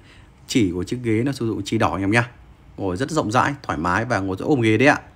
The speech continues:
Còn về bên cánh cửa của chiếc xe này nó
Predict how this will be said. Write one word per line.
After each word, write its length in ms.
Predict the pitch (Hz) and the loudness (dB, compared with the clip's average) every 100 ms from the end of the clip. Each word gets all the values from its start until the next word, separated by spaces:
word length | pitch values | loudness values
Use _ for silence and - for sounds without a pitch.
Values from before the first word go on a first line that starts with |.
| - - - - - - - - - - - - - | -20 -20 -20 -20 -20 -20 -20 -20 -20 -20 -20 -4 4
Còn 140 | 156 | 6
về 140 | 170 | 6
bên 180 | 170 190 | 4 4
cánh 180 | 180 175 | 6 4
cửa 200 | 208 196 | 8 8
của 100 | 120 | 8
chiếc 100 | 123 | 2
xe 80 | 185 | 4
này 160 | 180 147 | 6 6
nó 400 | 135 127 143 | 6 6 6